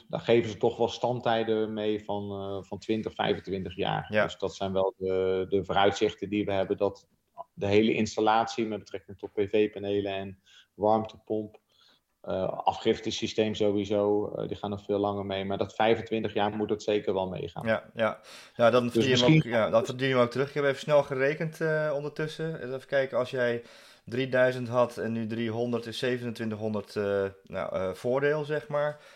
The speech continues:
Speaker 2: Dus zestig du-, eh, zestigduizend gedeeld door, eh, zevenentwintighonderd, dan is je terugverdientijd theoretisch, eh, tweeëntwintig komma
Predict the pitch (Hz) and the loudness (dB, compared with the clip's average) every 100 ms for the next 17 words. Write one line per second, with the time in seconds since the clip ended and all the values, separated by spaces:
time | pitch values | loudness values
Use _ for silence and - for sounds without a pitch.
0 | - - - 135 131 117 120 117 90 - | -20 -16 -6 -4 -4 -4 2 4 4 -2
1 | - 113 139 139 117 113 127 127 123 - | -8 -8 -4 -4 -4 2 4 4 0 -8
2 | 117 120 120 113 110 107 104 101 101 120 | -2 2 2 2 0 0 0 -2 -2 -4
3 | 117 110 107 120 139 131 127 123 - - | -4 -6 -8 -8 -10 -6 -6 -8 -12 -20
4 | _ - - 135 151 135 131 131 139 127 | _ -20 -8 -6 -4 -4 -6 0 4 4
5 | 131 131 120 120 117 117 - 117 113 113 | 2 0 2 0 -2 -6 -2 0 0 -2
6 | 123 123 120 117 110 - 117 110 107 104 | -2 0 -2 -6 -6 -6 -4 0 0 0